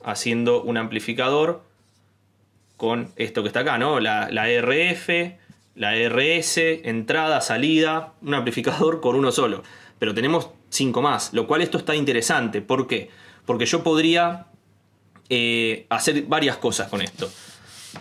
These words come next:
Podría concatenar, por ejemplo, podría hacer un multietapas, podría poner uno, otro amplificador, otro amplificador, otro, y bueno, y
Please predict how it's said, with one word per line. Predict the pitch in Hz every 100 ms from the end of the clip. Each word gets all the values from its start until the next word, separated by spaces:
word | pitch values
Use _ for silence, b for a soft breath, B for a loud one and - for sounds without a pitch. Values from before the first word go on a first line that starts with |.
| B B -
Podría | 123 139 160 -
concatenar, | 131 120 123 123 175 160 165 - -
por | 113
ejemplo, | 107 135 131 117 127 123 113
podría | 107 120
hacer | 117 - 117
un | 113
multietapas, | 110 104 120 - 117 123 113
podría | - 101 107 104
poner | 107 110 131
uno, | 151 143 147 165 b b b _
otro | 117 113 110
amplificador, | 104 104 101 104 113 143 139 139
otro | 113 113 110
amplificador, | 104 98 104 107 131 123
otro, | 104 107
y | - 117 113
bueno, | 135 110 95
y | 113 113 -